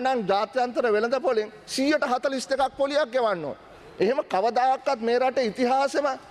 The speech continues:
එහෙම සිද්ධ වෙලා නැහැ. හරි, එතකොට මේ, මේ, මේ, මේ ප්‍රශ්න දැන් උඩු දුවලා තියෙන්නේ. හරි, දැන් මේක විසඳ ගන්න කබ්‍රාල් ඇමතිවරයා නොයෙකුත්, අ, කතා කිව්වා.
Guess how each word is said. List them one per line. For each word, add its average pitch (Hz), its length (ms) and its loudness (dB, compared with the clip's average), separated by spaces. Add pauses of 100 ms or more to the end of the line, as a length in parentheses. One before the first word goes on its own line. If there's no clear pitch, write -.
(160)
එහෙම 247 240 2
සිද්ධ 233 300 -2
වෙලා 240 300 2
නැහැ. 202 180 -2 (580)
හරි, 247 200 2 (120)
එතකොට 233 380 0 (680)
මේ, 180 360 2
මේ, 190 280 0
මේ, 208 200 0
මේ 247 200 -2
ප්‍රශ්න 214 560 -4 (560)
දැන් 208 220 0 (460)
උඩු 302 260 0
දුවලා 311 280 2
තියෙන්නේ. 240 340 -2 (440)
හරි, 220 180 0
දැන් 226 120 0
මේක 233 260 0
විසඳ 247 340 2
ගන්න 214 280 -2 (580)
කබ්‍රාල් 254 500 2 (240)
ඇමතිවරයා 247 500 0
නොයෙකුත්, 247 480 0 (240)
අ, 185 240 0
කතා 226 360 0
කිව්වා. 190 320 -2